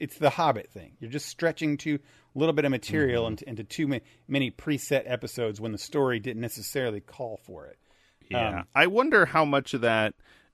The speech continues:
Speaker 2: is the result of the latter seasons of Game of Thrones,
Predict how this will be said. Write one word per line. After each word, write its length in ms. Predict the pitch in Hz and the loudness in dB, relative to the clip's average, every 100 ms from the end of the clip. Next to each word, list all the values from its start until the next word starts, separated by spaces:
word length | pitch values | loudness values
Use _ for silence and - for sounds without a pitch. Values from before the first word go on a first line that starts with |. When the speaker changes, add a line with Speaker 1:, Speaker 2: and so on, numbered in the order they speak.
| _ | _
Speaker 2:
is 280 | 113 110 98 | -2 0 0
the 140 | 110 104 | 0 0
result 540 | 101 95 98 98 104 | 0 2 0 0 -2
of 300 | 95 92 85 | 0 -2 -4
the 80 | 92 | -2
latter 340 | 90 90 90 | 0 0 -2
seasons 380 | - 87 80 80 | -6 -10 -8 -10
of 100 | 80 | -10
Game 180 | 90 85 | -10 -8
of 80 | - | -8
Thrones, 560 | 87 95 123 - - | -6 -4 -6 -8 -14